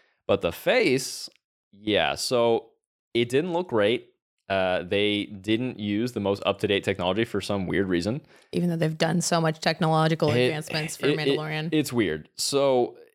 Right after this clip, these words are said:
Speaker 1: they kind of avoided using the deep fake, essentially,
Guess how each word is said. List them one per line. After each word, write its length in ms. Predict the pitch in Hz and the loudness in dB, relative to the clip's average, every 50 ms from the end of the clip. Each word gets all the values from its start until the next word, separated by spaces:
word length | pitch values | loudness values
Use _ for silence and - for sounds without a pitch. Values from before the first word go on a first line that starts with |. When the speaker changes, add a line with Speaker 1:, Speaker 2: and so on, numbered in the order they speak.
| _ _ _ _ 113 | _ _ _ _ -4
Speaker 1:
they 180 | 104 123 127 123 | -2 0 0 0
kind 220 | - - 147 147 | 0 -2 -2 0
of 60 | 147 135 | 0 0
avoided 260 | 113 107 110 113 117 113 | 0 2 2 2 2 2
using 220 | 113 104 113 110 | -2 -2 -2 -4
the 60 | 98 | -6
deep 420 | 87 - - 98 92 92 - - - | -6 -6 -8 -6 -6 -6 -8 -10 -10
fake, 320 | - 92 85 69 67 - | -4 -2 -2 -2 -2 -4
essentially, 680 | 57 - - 82 76 80 - 76 71 57 50 52 52 | -6 -6 -4 -4 -4 -4 -4 -4 -4 -2 -4 -4 -6